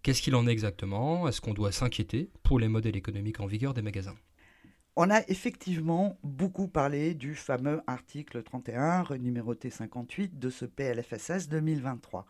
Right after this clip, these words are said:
Speaker 2: Pour rappel, il vise à introduire pour l'ensemble des dispositifs L P P une fixation des prix et le plafonnement des remises commerciales.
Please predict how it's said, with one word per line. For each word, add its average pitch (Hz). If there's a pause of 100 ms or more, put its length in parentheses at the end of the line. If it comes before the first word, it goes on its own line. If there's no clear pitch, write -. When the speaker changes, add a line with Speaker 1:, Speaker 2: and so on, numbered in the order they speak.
(520)
Speaker 2:
Pour 156
rappel, 135 (320)
il 214
vise 139
à 170
introduire 151
pour 277
l'ensemble 202
des 135
dispositifs 127 (100)
L 113
P 110
P 160 (480)
une 117
fixation 160
des 120
prix -
et -
le 180
plafonnement 160
des 175
remises 160
commerciales. 107